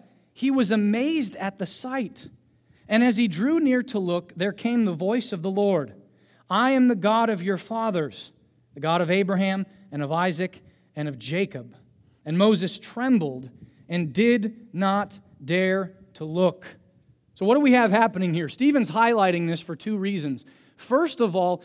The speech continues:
he's bolstering his argument that we saw last week as he mentioned the examples of Abraham and Joseph, that God doesn't just dwell and meet with his covenant people in a certain zip code.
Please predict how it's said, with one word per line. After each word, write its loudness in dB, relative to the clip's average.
he's 2
bolstering 2
his 2
argument -2
that -8
we -2
saw 0
last 0
week -6
as -8
he -4
mentioned -2
the -2
examples -6
of -8
Abraham -4
and -4
Joseph, -8
that 2
God 4
doesn't 4
just 0
dwell 2
and -2
meet -2
with -2
his -4
covenant -6
people -6
in -2
a -4
certain -8
zip -12
code. -16